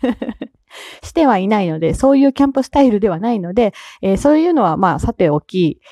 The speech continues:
要は、あの、なんだろう。えっと、木で火を起こすとかさ、火打ち石でさ、火を起こすとかさ、そういうのは、まあ、ちょっと抜きにしてとしたら、無人島に何を持ってったら、まあ、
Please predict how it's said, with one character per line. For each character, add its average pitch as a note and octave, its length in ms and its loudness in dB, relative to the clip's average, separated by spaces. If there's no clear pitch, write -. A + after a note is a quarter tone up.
要 G#3+ 140 2
は、 E3 100 2
あ D#3 60 -4
の、 D#3 180 -6
な E3 140 -8
ん D#3 60 -8
だ D#3 80 -6
ろ B2 200 -8
う。 - 40 -20
え E3+ 40 -10
っ - 40 -10
と、 D3+ 340 -2
木 B3+ 120 -2
で G#3 120 0
火 A3 200 0
を E3 120 2
起 - 40 -14
こ F3 120 -2
す - 100 -10
と - 140 -12
か C#3 120 -6
さ、 C#3+ 320 -8
火 G#3 220 -2
打 G#3+ 100 4
ち A#3+ 220 -2
石 - 180 -6
で C#3+ 120 -4
さ、 - 140 -6
火 F#3+ 220 0
を D3 100 2
起 - 80 -10
こ F#3 120 -2
す - 100 -12
と D3 100 -14
か - 160 -16
さ、 B2+ 240 -12
そ A#3+ 200 0
う C4 60 4
い B3+ 120 2
う C4+ 100 4
の G#3+ 200 -2
は、 F3+ 300 0
ま C4+ 80 2
あ、 - 20 -10
ち - 140 -2
ょ - 40 4
っ C#4+ 80 -6
と A3 280 2
抜 B3+ 140 0
き A3 220 -4
に F#3+ 180 -2
し - 120 -12
て C#4 320 0
と A3 120 -2
し - 140 -10
た F#3+ 140 0
ら、 A#3 300 0
無 G3+ 160 0
人 F4+ 120 -4
島 D#4+ 200 2
に A#3 140 2
何 G4 360 0
を A#3+ 140 2
持 F3+ 120 -2
っ - 80 -12
て G#3 180 -2
っ - 20 -8
た - 240 -6
ら、 D3 240 -8
ま D#3 460 -2
あ、 - 280 -20